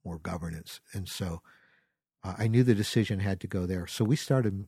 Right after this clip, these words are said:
actually meeting by Zoom every week, partly just to keep checked in with each other, pray for each other. But I started surfacing these congrega-,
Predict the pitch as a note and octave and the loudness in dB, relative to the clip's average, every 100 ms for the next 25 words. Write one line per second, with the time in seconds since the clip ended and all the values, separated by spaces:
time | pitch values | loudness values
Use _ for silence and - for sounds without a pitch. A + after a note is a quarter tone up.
0 | - F#2 - - G#2 G#2 G#2 G2 F#2+ - | -8 -8 -4 -4 0 0 -2 -2 -4 -4
1 | F#2 E2+ G2+ F#2 F2+ E2+ E2 - - _ | -6 -4 -4 -4 -6 -6 -10 -14 -20 _
2 | _ - C#3 A#2 G2+ G#2+ - - F#2+ - | _ -2 2 2 2 -2 -4 -6 -6 -4
3 | G2 F2 - F#2 F2+ - F2 F2+ F2 F2 | -6 -4 -6 -6 -6 -8 -8 -8 -8 -10
4 | F2+ F2 - E2 F2 E2 - _ _ _ | -10 -12 -12 -14 -12 -14 -16 _ _ _
5 | _ _ _ G#2 G2 G2+ F#2 - _ _ | _ _ _ -6 -2 0 -2 -10 _ _
6 | _ _ _ _ - - - A2 - A#2+ | _ _ _ _ -12 -4 2 2 2 0
7 | G#2 G2+ - G2 F#2+ - G#2 F#2 F2+ F#2 | 0 -2 -4 -4 -4 -6 -6 -4 -6 -10